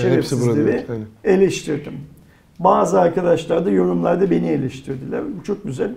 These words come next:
Speaker 2: Banlıyoruz, kurtuluyoruz o fazlalıklardan. O ayrı bir mevzu. Ee, fakat burada şöyle bir şey var. Apple satışa devam ettiği sürece,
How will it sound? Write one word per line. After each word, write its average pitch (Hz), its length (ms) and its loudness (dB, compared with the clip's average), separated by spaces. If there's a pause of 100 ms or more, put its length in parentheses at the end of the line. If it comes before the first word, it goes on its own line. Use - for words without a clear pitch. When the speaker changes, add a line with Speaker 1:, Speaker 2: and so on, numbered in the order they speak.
Speaker 2:
Banlıyoruz, 160 600 -4
kurtuluyoruz 160 600 -10 (140)
o 151 100 -8
fazlalıklardan. 160 760 -6 (320)
O 190 100 0
ayrı 165 200 2
bir 147 60 -2
mevzu. 135 440 -8 (340)
Ee, 160 280 -6
fakat - 320 -6
burada 170 200 -4
şöyle - 220 -4
bir - 60 -10
şey - 80 -8
var. - 680 -4
Apple 202 400 -2 (560)
satışa 175 560 -2
devam 180 360 0
ettiği 190 380 -4
sürece, 160 800 -4